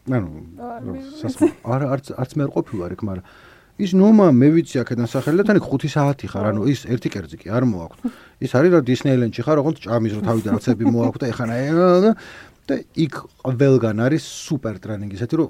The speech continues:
Speaker 1: აგათვალიერონ კი არა, როგორიც შეხვალ, ისეთად
Speaker 2: მმ.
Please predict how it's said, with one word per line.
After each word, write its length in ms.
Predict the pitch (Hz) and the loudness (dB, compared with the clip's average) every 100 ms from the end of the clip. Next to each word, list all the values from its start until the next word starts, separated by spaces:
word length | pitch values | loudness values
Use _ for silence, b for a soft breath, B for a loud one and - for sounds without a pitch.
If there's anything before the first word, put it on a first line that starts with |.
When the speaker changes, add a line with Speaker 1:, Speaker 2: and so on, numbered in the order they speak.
| - | -6
Speaker 1:
აგათვალიერონ 760 | 104 104 107 104 87 87 87 92 | -8 -8 -6 -8 -8 -8 -8 -8
კი 120 | 110 | -2
არა, 180 | 120 92 80 | -2 -2 -6
როგორიც 520 | 90 117 110 95 87 | 0 2 2 -2 -6
შეხვალ, 440 | - 98 - 139 147 | -10 -6 0 2 2
ისეთად 500 | - 101 98 90 131 - - _ _ | -4 -10 -8 -4 -4 -4 -16 _ _
Speaker 2:
მმ. 340 | 214 190 | -12 -12